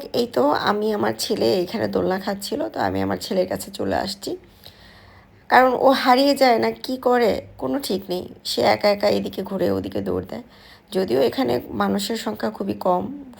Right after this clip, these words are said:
ফলো করা যায় বাচ্চা কোথায় আছে না আছে। আর এদিকে কিন্তু কি হচ্ছে বলেন তো, ওই দেখেন সূর্য মামা কিন্তু ডুবে যাচ্ছে। এ এক নিদারুণ দৃশ্য। আমি এর আগে যতবার কক্সবাজার এসেছি,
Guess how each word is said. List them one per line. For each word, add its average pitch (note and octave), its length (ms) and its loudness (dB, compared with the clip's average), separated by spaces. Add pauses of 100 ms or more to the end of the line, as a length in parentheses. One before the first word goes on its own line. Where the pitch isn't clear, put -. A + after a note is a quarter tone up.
ফলো G3 220 4
করা F#3+ 240 2
যায় F3+ 220 -2
বাচ্চা F3 320 -2
কোথায় F#3+ 300 -4
আছে F3+ 260 -6
না F3 120 -4
আছে। - 280 -10 (760)
আর G#3 140 6 (120)
এদিকে G3+ 420 2
কিন্তু B3+ 300 -2
কি B3 180 0
হচ্ছে C4+ 280 -2
বলেন A3+ 260 4
তো, - 240 -2
ওই C4 340 4
দেখেন F#3+ 440 0
সূর্য - 420 -6
মামা A#3 280 2
কিন্তু C4 340 -4
ডুবে F3+ 280 -2
যাচ্ছে। - 440 -6 (800)
এ B3 140 6
এক B3 200 8
নিদারুণ G3 540 4
দৃশ্য। - 440 -4 (640)
আমি C4 500 4
এর A3 300 6
আগে G3 240 6
যতবার A3+ 480 2
কক্সবাজার G3 560 2
এসেছি, - 560 -4